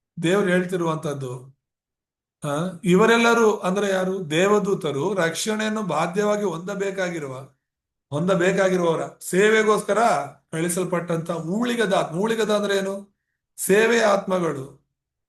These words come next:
ಸಹಾಯ ಮಾಡುವಂತ ಆತ್ಮಗಳು ಎಂಬುದಾಗಿ ನಾವು ನೋಡ್ತೇವೆ.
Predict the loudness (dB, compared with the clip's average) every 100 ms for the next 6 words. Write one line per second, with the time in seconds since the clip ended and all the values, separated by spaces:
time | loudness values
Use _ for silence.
0 | -8 -4 -2 -2 -2 0 0 2 2 2
1 | 0 0 -2 -4 -8 -4 -4 -4 -6 -6
2 | -2 -2 -2 -4 -12 -10 -4 -4 -4 -6
3 | -10 -10 -14 -14 -18 _